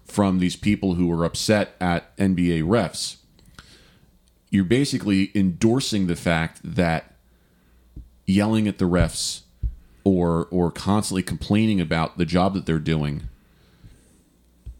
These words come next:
is what you're supposed to do in this situation.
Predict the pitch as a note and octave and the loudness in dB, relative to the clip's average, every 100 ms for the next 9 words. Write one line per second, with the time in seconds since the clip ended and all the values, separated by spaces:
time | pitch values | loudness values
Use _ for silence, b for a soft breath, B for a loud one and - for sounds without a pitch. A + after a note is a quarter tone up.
0 | _ _ G#2 F#2+ - _ _ G#2 A2 G2 | _ _ 2 2 -2 _ _ -2 0 0
1 | - G2 F#2 - E2+ F2 D#2 D#2 - - | 0 0 0 0 2 2 2 -4 -6 -6
2 | - - - | -6 -6 -10